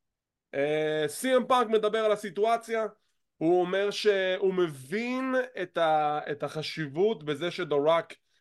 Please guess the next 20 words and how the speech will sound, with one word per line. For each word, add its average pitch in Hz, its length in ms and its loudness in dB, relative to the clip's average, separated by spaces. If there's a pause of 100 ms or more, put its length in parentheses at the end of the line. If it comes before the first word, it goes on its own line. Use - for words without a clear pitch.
(240)
חלק - 360 -2
מה-, 135 580 0
רוצה 143 300 -4
להיות 165 240 0
ברסלמניה 147 720 -2
ולאתגר 135 400 0
את 139 80 -2
רומן 139 300 0
ריינס, 156 200 -4
המיין 135 260 -2
איבנט 131 200 -6
הכי 127 140 -10
גדול 123 200 -6
בהיסטוריה, 214 540 -2 (420)
אבל 135 240 2
הוא 185 300 0
לא 254 140 2
זה 226 220 2
שהדיח 214 580 -2
את 208 100 -2